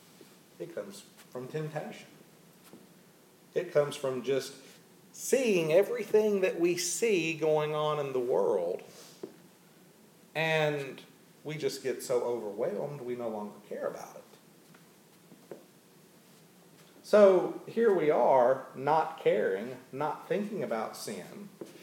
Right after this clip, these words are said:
And then what does that lead to? Not reading our Bible,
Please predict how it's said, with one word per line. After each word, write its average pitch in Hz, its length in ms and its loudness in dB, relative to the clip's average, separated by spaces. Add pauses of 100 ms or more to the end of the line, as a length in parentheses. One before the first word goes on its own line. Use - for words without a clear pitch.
(160)
And 202 140 2
then 180 180 2
what 170 200 4
does 151 160 0
that 170 220 -2
lead 117 280 -2
to? - 320 -6 (220)
Not 80 200 -12
reading 95 280 -12
our 123 100 -4
Bible, 76 460 -10